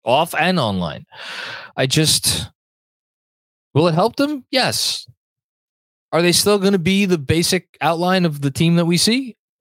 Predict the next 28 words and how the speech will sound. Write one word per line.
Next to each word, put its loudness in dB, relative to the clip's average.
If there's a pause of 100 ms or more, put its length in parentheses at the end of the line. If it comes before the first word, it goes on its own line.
(160)
Yes. 0 (1600)
In -2
my 2
opinion. -2 (100)
I -2
hope 0
I'm 0
wrong. -2 (1400)
You -8
can -4
throw 0
it -2
back 2
in 0
my 2
face -2
if -2
I 2
am. -6 (3250)
Uh, 2
Parrish, 0
what's 0
going 2
on, 2
Parrish? 0 (960)
"You 2
can't 0
keep 2